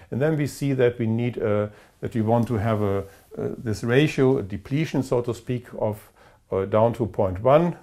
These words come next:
So we are on this one point one at the value of one, and then we are actually here, so we can look it up, how many theoretical stages we need, and there we see that we need s-,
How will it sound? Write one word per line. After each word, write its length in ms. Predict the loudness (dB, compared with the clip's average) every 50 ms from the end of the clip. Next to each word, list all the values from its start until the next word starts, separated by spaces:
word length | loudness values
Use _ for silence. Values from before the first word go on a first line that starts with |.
| _ _
So 160 | _ -10 -8
we 160 | -6 -4 -4
are 60 | -2 -2
on 160 | -2 -2 -4
this 180 | -4 -8 -2
one 240 | 2 2 4 4 2
point 320 | 2 2 2 2 2 0 0
one 420 | 0 2 2 4 2 0 -2 -6 -18 -20 -20 -20 _ _ _ -20 -2 0
at 280 | 2 2 2 -2 -8 -20 _ _ -20 -20 _
the 100 | -4 -2
value 420 | 4 4 6 6 6 4 4 2 2
of 240 | 2 -2 -2 -2
one, 260 | 2 2 4 4 2 0
and 200 | -2 -2 -2 0
then 180 | 0 0 0
we 80 | 0 2
are 120 | 2 2
actually 280 | 0 -2 -4 -8 -10 -8
here, 260 | -4 0 0 0 0
so 160 | -2 -4 -6
we 100 | -6 -6
can 240 | -4 -4 -6 -4 -4
look 140 | -4 -4 -4
it 180 | -6 -4 0
up, 220 | 0 0 0 0 -4
how 100 | -4 -2
many 240 | 0 0 0 0 -2
theoretical 580 | -2 -2 -2 -2 -2 -2 -4 -6 -6 -6 -8
stages 440 | -8 -4 -4 -4 -4 -4 -6 -12 -10
we 80 | -8 -6
need, 300 | -4 -2 0 0 0 0
and 260 | -2 -4 -4 -6 -4 -2
there 140 | -2 0
we 100 | 0 -2
see 220 | -4 -6 -6 -8 -8
that 260 | -6 -6 -8 -8 -8 -10
we 80 | -10 -8
need 200 | -6 -6 -8 -8
s-, 120 | -10 -16